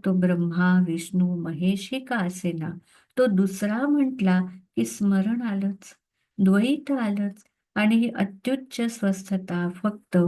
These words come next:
विस्मरणालाच वश होते, अद्वैतालाच वश होते. मला वाटतं, राजा, एवढं विवेचन या बाबतीत पुरेसं आहे.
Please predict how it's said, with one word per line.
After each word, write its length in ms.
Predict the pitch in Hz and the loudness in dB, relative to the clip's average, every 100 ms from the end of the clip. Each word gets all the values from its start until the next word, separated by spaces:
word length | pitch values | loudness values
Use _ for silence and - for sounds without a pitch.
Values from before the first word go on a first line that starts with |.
| 180 _ _ - | 0 _ _ 4
विस्मरणालाच 1200 | 190 185 190 196 202 190 175 170 175 208 - 196 | 6 6 6 6 8 8 6 4 4 2 2 0
वश 360 | 170 165 165 - | 0 0 -4 -12
होते, 460 | 156 - 160 185 226 - _ _ | -16 -6 0 0 -2 -8 _ _
अद्वैतालाच 1040 | 196 190 196 208 202 190 180 165 165 180 180 | 2 4 4 4 2 2 2 2 -2 -4 -6
वश 340 | 160 156 - | -8 -8 -10
होते. 400 | 151 - - 165 - _ _ _ _ 190 | -12 -10 -10 -10 -12 _ _ _ _ 0
मला 300 | 175 175 214 | 4 6 6
वाटतं, 540 | 180 175 - 165 156 | 2 0 -6 -4 -4
राजा, 400 | 160 156 151 160 175 - _ _ - | -4 -4 -4 -2 -2 -4 _ _ 4
एवढं 360 | 190 180 185 | 8 10 8
विवेचन 720 | 233 196 180 185 185 226 180 180 185 _ _ | 6 4 6 4 2 0 2 2 -2 _ _
या 240 | 196 190 196 | 4 6 8
बाबतीत 440 | 190 185 190 226 - | 6 4 -2 -6 -4
पुरेसं 420 | 233 226 240 - | -4 -2 -4 -4
आहे. 520 | 196 180 190 190 185 | -4 -4 -6 -8 -8